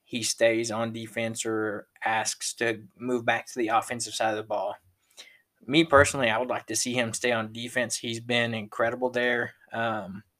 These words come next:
he is a guy that has a lot of talent and also, you know, a guy that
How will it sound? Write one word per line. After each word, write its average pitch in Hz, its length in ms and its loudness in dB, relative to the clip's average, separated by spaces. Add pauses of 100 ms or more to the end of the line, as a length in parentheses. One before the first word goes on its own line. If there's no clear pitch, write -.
(580)
he 117 680 -4
is 120 200 -6
a 110 80 -2
guy 117 320 0
that 110 240 -6 (600)
has 131 300 4
a 110 60 0
lot 113 260 4
of - 120 -10
talent 131 480 2 (960)
and 117 180 4
also, 113 760 0
you 120 180 -6
know, 110 220 -8 (880)
a 123 80 0
guy 127 240 2
that 123 300 -2